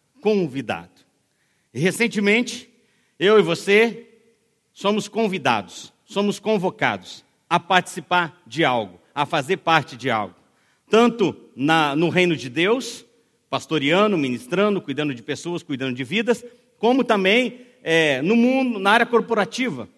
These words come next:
na sua empresa, no seu negócio, é, num concurso público, na área que você trabalha.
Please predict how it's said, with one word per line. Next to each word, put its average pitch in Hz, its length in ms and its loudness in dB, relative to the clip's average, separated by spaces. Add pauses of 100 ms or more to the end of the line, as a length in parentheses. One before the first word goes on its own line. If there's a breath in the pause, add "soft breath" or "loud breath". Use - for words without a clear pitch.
(260)
na 139 220 -2
sua 139 160 -8
empresa, 196 480 2
no 175 100 -4
seu 127 200 -8
negócio, 196 680 0 (320 soft breath)
é, 113 520 0 (560)
num 170 120 -2
concurso 156 480 -2
público, 202 520 -2
na 220 140 4
área 254 260 2
que - 120 -12
você 196 240 -6
trabalha. 127 520 -2